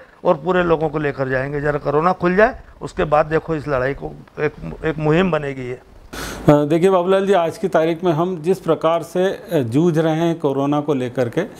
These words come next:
Speaker 2: खंडवा में मेडिकल कॉलेज है, खंडवा को ज़्यादा सुविधाएं मिली और ये, अ, प-, जो प्रक्रिया चल रही है, आप खुद इस बारे में जानते हैं कि सु-, तत्कालीन जो उप मुख्यमंत्री थे सुभाष यादव, उनके समय से दो हज़ार दो से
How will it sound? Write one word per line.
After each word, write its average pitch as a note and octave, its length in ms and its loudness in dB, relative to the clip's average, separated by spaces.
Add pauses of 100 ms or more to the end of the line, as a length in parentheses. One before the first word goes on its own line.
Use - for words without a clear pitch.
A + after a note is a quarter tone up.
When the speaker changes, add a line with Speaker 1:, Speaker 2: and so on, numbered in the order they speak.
(440)
Speaker 2:
खंडवा C#3 300 6
में F3 120 2
मेडिकल D3+ 400 2
कॉलेज D#3 420 -2
है, D#3+ 100 -4
खंडवा C#3+ 400 0
को D3+ 160 -6
ज़्यादा C3+ 340 2
सुविधाएं C3+ 420 2
मिली A#2 300 0 (580)
और G3 140 6
ये, A3+ 260 4
अ, A3 180 -6
प-, D#3+ 760 2
जो F3+ 120 0
प्रक्रिया F#3 420 2
चल G#3 200 0
रही G#3 160 0
है, G3+ 320 0
आप F3 280 0 (180)
खुद F3 160 0
इस F3 100 2
बारे F3 240 2
में F3 60 0
जानते D#3+ 300 0
हैं F3+ 100 -6
कि - 60 -14
सु-, D#3 100 0
तत्कालीन D3+ 600 0
जो F3 160 0
उप D#3+ 260 -2
मुख्यमंत्री D#3 540 0
थे E3 140 0
सुभाष C#3 340 2
यादव, C#3+ 260 0
उनके D3 220 0
समय D3+ 280 0
से D#3 140 0
दो C#3 140 4
हज़ार C#3 180 2
दो C#3 220 0
से E3 280 -2